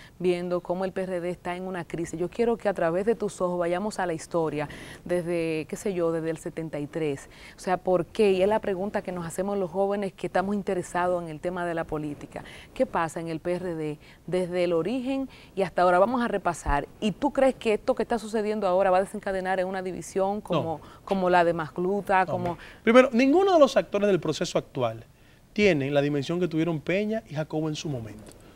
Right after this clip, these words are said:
Speaker 2: Son figuras importantes, pero no en ese relieve. Uno. Dos. Como tú hablas de la perspectiva de joven, mira cómo hay una interpretación antojadiza. Es verdad que el P R D se desborda en su ejercicio democrático,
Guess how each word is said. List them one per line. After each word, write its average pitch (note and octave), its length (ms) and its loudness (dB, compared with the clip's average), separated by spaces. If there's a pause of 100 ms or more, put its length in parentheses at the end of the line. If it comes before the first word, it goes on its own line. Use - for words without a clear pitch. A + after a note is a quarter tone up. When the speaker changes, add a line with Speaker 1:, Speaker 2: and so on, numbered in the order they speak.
Speaker 2:
Son F#3+ 200 0
figuras A3+ 600 0
importantes, C#3+ 680 0
pero B2 140 -8
no D3+ 240 -4
en D3 140 -8
ese D#3 200 -6
relieve. A2+ 540 -8 (300)
Uno. C#3 260 2
Dos. C3 400 0 (640)
Como A3+ 220 6
tú D#4 100 6
hablas E4 220 8
de C#4 60 4
la A3+ 100 4
perspectiva G3 440 2
de F#3 60 4
joven, D#3 260 2
mira A3+ 160 0
cómo A#3 180 -2
hay A#3 60 -2
una A3+ 100 -2
interpretación F3+ 540 -4
antojadiza. C3 600 -8 (580)
Es C#4 80 4
verdad C4+ 300 2
que - 80 -2
el F3 80 2
P D#3+ 140 -4
R F#3 120 0
D F#3+ 140 0
se F3+ 140 -2
desborda D3+ 560 -2
en C3+ 60 -6
su D3 120 -6
ejercicio C#3 300 -6
democrático, A#2+ 560 -10